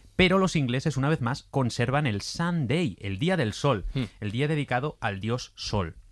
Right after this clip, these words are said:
Speaker 1: A partir de ahí la evolución es muy sencilla. El lunes es el día de la luna,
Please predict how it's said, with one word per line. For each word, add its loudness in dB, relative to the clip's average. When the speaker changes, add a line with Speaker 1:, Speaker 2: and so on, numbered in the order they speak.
Speaker 1:
A -2
partir 2
de -4
ahí -4
la 0
evolución -6
es -10
muy -4
sencilla. -6
El -8
lunes 2
es -6
el -4
día -6
de -10
la -8
luna, 0